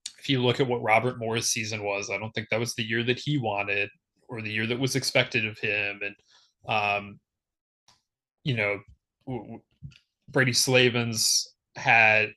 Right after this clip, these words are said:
you know, as, as was discussed there, had, had some injury issues and, and challenges throughout the year. And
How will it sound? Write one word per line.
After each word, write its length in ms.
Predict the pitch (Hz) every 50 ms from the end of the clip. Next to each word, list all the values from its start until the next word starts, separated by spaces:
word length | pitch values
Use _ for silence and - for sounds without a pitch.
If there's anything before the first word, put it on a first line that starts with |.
| _ _ _
you 160 | - 165 131
know, 60 | 117 107
as, 440 | 113 - 123 113 110 101 - - -
as 180 | - 123 113 107
was 200 | 113 107 - -
discussed 400 | - - - - 110 101 - -
there, 120 | 110 107
had, 280 | - - 107 110 107 -
had 160 | - 120 110
some 260 | - - 107 104 101 - _ _ _ _ _ -
injury 400 | 120 117 110 104 104 104 104 101
issues 400 | 98 - - 107 104 101 98 107
and, 140 | 101 107
and 120 | 110 113 107
challenges 580 | - - 107 104 104 104 101 101 101 101 95
throughout 280 | - - 117 104 104 -
the 80 | - 107
year. 420 | 104 104 101 101 98 98 98 98
And 160 | 98 98 -